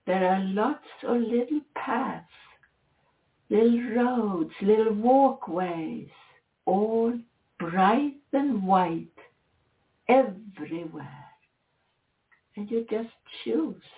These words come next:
one of those little walkways. And you feel now that you walk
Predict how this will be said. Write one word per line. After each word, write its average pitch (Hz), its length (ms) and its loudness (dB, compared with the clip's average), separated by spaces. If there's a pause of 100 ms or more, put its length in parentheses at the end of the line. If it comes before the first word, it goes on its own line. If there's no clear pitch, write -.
(400)
one 226 440 -8 (240)
of 247 220 -8
those 202 260 -8 (400)
little 196 380 -4 (160)
walkways. 175 760 -4 (1500)
And 170 220 -4
you 170 160 2 (180)
feel 226 320 6
now 214 680 0 (320)
that 180 260 -10
you 175 340 -2
walk 175 420 -6